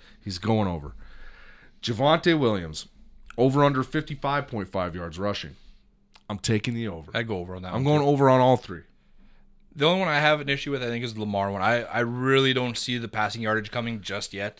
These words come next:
Speaker 1: But you don't think he at least goes over two thirty?
Speaker 2: I don't think so, man. He just loves to fucking run too much.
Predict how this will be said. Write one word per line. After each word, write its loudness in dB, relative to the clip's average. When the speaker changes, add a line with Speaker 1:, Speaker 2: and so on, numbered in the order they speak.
Speaker 1:
But 2
you 2
don't 0
think -2
he -4
at -2
least 0
goes 2
over -2
two -8
thirty? -8
Speaker 2:
I -8
don't -4
think -4
so, -6
man. -2
He -2
just -6
loves -6
to -18
fucking -12
run -8
too -12
much. -12